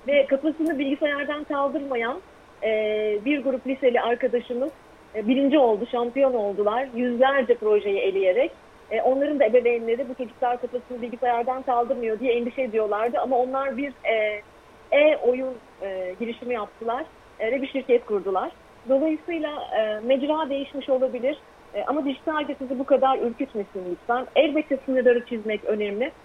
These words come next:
ama yirmi birinci yüzyılın sınırları yirminci yüzyılın sınırlarına benzemiyor. Ve üniversite okumak her şey demek değil.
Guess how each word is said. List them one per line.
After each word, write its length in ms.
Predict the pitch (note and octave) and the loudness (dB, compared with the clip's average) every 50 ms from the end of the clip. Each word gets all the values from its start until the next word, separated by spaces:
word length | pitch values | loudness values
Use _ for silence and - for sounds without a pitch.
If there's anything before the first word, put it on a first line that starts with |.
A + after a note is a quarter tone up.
| - - | -8 -2
ama 180 | - B3+ C#4 D4 | -2 0 0 0
yirmi 260 | C4+ C#4 C#4 C#4+ B3 | 0 0 -2 -2 -2
birinci 220 | C4 C#4 C#4 C#4+ | -2 -2 -2 0
yüzyılın 420 | F#4+ G4+ G4 E4+ E4 D4 C4 C4 B3+ - | 2 2 2 0 0 -2 -2 -4 -6 -4
sınırları 420 | A#3+ A#3+ A#3+ A#3 A3+ A3+ G#3+ B3 | -2 0 2 2 4 4 4 2
yirminci 360 | B3 A#3+ B3+ B3+ C4+ C#4 C#4 E4 | 2 0 -4 -4 -4 -4 -2 -2
yüzyılın 400 | E4 D4+ C4+ C4+ A#3+ B3+ B3 A#3+ - | -2 -2 -2 -2 -2 -2 -4 -6 -6
sınırlarına 500 | B3+ B3 A#3+ B3 B3 A#3+ A#3 B3 A#3 G#3+ | -4 -4 -2 0 0 0 0 0 0 2
benzemiyor. 580 | A#3+ A#3+ A#3+ A3+ A#3+ B3+ A#3+ A#3 G#3+ A3+ B3+ - - - - - - - B3+ | 2 2 0 0 -2 -4 -2 0 0 0 -2 -2 -6 -20 -20 -20 -4 0 0
Ve 100 | B3+ - | 2 4
üniversite 460 | C4+ C#4+ D#4 E4 F4+ F4+ - - D#4 | 4 4 4 4 2 2 0 0 0
okumak 420 | B3+ C4 - C#4+ C4 C4+ C4+ - - | 0 0 -2 -4 -4 -4 -6 -6 -6
her 180 | - - D#4 D4+ | -4 -4 -4 -4
şey 220 | - D4+ C4+ C4 | -4 -4 -2 0
demek 340 | C4 A#3+ A#3+ A#3+ A#3+ - - | -2 -2 -2 -4 -6 -6 -8
değil. 200 | C4 C4 C#4 | -8 -8 -8